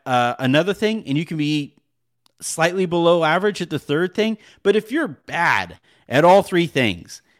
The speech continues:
where you're not very big, and you're playing four guard lineups,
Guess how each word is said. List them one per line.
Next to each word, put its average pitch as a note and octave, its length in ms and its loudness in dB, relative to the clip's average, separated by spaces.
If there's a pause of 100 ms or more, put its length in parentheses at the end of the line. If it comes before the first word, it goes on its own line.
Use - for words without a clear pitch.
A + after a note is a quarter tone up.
where C#3+ 140 4
you're D3 160 4
not D#3 480 2
very C#3+ 220 4
big, F#2 420 -6
and C3 100 2
you're C#3+ 100 6
playing C#3+ 280 -2
four G3+ 320 2
guard E3+ 240 0
lineups, G2 440 -6